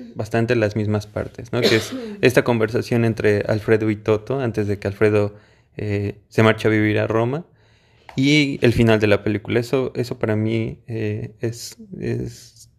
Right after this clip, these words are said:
básico, es central, y la he, puedo ver varias veces y me sigue marcando,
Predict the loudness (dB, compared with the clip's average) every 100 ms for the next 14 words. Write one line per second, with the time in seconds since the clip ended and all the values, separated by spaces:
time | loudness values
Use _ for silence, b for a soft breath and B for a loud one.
0 | _ _ -20 -20 -8 2 4 4 -2 -2
1 | -2 -2 -2 0 0 -2 b b b b
2 | _ -4 0 2 2 0 -6 _ 2 4
3 | 4 0 0 2 2 2 2 2 0 -4
4 | -4 -4 -6 -4 -4 -4 -4 -6 -6 -8
5 | -8